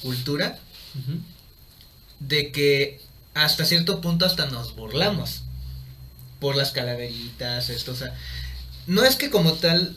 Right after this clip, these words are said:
Speaker 1: nos burlemos, pero lo tenemos siempre muy presente. Y llega el, llega el momento de que la, el mexicano es de, "Pues sí, yo sé que me voy a morir tarde que temprano, a todos nos toca", y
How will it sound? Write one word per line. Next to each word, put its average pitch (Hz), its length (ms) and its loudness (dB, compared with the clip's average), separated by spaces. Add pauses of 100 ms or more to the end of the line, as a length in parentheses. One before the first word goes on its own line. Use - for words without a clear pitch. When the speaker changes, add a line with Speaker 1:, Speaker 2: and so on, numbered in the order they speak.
(120)
Speaker 1:
nos 151 260 -2
burlemos, 143 460 2
pero 131 220 0
lo 127 160 0
tenemos 139 360 2
siempre 143 340 2
muy 131 160 -2
presente. 143 540 0 (800)
Y - 120 10
llega 196 260 12
el, 240 200 4
llega 196 260 8
el 214 60 2
momento 160 580 0 (120)
de 135 180 2
que 135 140 4
la, 131 200 2
el 131 360 0
mexicano 139 500 0
es 170 100 0
de, 170 380 4
"Pues - 140 0
sí, 247 120 4
yo 269 80 4
sé 254 160 2
que 233 100 -4
me 208 100 0
voy 196 220 0
a 202 40 2
morir 196 400 -2 (480)
tarde 147 260 0
que 151 100 0
temprano, 160 420 0
a - 160 -8
todos 170 280 2
nos 165 200 4
toca", - 300 -2
y 151 120 2